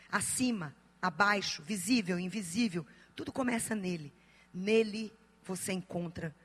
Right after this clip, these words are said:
o seu propósito. Eu estou partindo pro encerramento desta mensagem.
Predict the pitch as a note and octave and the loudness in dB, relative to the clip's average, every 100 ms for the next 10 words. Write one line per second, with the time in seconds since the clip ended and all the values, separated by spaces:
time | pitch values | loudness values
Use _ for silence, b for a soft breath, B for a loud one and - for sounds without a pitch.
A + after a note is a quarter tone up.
0 | b _ E3 - D#3+ - D#3 D3 C#3+ C#3 | b _ -6 -4 -4 -4 -6 -6 -10 -14
1 | - - _ _ b b b b b b | -20 -20 _ _ b b b b b b
2 | _ _ _ _ _ _ _ _ _ _ | _ _ _ _ _ _ _ _ _ _
3 | G#3+ A#3 C4+ B3 A#3 A3+ - - B3+ A3+ | -2 0 4 4 4 0 0 -2 -6 -6
4 | A3+ A3 A3 G3 F#3+ F#3 E3+ E3 D#3+ - | -10 -8 -8 -8 -8 -10 -10 -12 -12 -10
5 | D3 D3+ - D#3 F3+ | -10 -12 -14 -16 -16